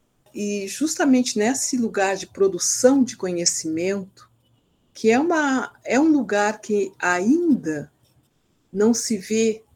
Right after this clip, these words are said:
com tanta representação de mulheres negras. Por exemplo, aqui no Brasil, ah, nos cursos de pós-graduação,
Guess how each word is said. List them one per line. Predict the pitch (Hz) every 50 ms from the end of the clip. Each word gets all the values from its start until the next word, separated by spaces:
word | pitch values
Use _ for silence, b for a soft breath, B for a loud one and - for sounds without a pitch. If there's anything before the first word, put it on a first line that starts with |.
| _ _ _ _ _ _ _ _ _ _ _ _ _ _ -
com | 202 196
tanta | - - 269 311 349 349 330
representação | 269 - 262 311 320 - 269 269 240 220 233 226 226 220 196 190 - - - - 190 196 196
de | 190 180
mulheres | 170 165 160 160 160 156 151 147 143 -
negras. | - 156 165 175 196 208 196 - 131 131 131 - - - _ _ _ _ _ _ _ _ _ _ _ _ _ _ _ _ _ _ _
Por | - 175 170
exemplo, | 180 180 170 - 185 185 185 185 - 170
aqui | 165 170 170 - -
no | 233 233
Brasil, | 208 190 180 180 175 - - 220 226 233 214 175 - _ _ _ _ _ _ _ _ _ _ _ _ _ -
ah, | - 175 175 170 170 165 165 160 160 165
nos | 165 165 175 185 190 185 -
cursos | - - 240 254 262 262 - - -
de | - 196
pós-graduação, | 190 - - 220 233 247 247 226 - - 165 170 165 151 151 151 151 147 - - - 214 226 226 196 - _